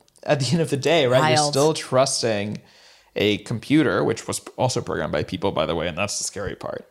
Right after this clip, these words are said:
Speaker 2: Yeah.
Speaker 1: But you can run that. I mean, you technically, like, I could take a file, I could run it on my computer and verify that indeed the results were correct. And I could even, if I wanted to, I could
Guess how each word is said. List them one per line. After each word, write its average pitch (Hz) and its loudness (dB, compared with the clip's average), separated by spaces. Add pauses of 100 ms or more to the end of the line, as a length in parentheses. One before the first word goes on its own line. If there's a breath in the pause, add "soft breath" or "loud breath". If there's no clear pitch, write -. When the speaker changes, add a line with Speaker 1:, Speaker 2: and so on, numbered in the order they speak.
Speaker 2:
Yeah. 139 -4 (400)
Speaker 1:
But 165 0 (460)
you 165 2
can 156 2
run 185 4
that. 127 0
I 147 -2
mean, 147 -4
you 139 -4
technically, 139 -2
like, 113 -4
I 107 0
could - -12
take 98 -2
a 107 -6
file, 92 -2
I 202 -4
could - -12
run 64 -6
it 55 -8
on 53 -8
my 139 -2
computer 131 -4
and 113 -6
verify 98 -2
that 123 -4
indeed 123 0
the 123 0
results 107 -4
were - -6
correct. 131 2
And 123 -2
I 117 0
could 123 -4
even, 123 0
if 117 -2
I 120 2
wanted 160 2
to, 131 -2
I 113 0
could 110 -10